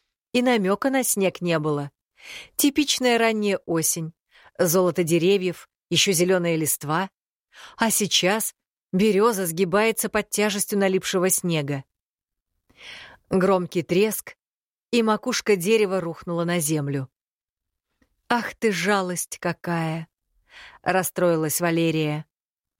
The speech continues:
«Это дерево росло вместе с ней» стало почти родным. Вот и ее жизнь. Шла себе по накатанной колее, потом резкие перемены,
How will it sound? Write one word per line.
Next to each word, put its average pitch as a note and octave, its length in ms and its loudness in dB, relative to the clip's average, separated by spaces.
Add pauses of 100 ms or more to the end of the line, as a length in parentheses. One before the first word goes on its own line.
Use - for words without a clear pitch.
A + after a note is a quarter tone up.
(420)
«Это G#3+ 240 2
дерево G3+ 420 2
росло G3 360 0
вместе F#3 380 0
с - 120 -2
ней» F#3 420 0 (540)
стало G3 400 0
почти - 420 -2
родным. D#3 500 -2 (1400)
Вот G3+ 360 0
и - 140 -6
ее G3+ 460 0
жизнь. C#3+ 480 -4 (600)
Шла G3+ 420 2
себе G3+ 300 -4
по G3 140 -4
накатанной F#3 540 -2
колее, E3 520 0 (540)
потом A3+ 340 2
резкие A3+ 500 0
перемены, G3 600 0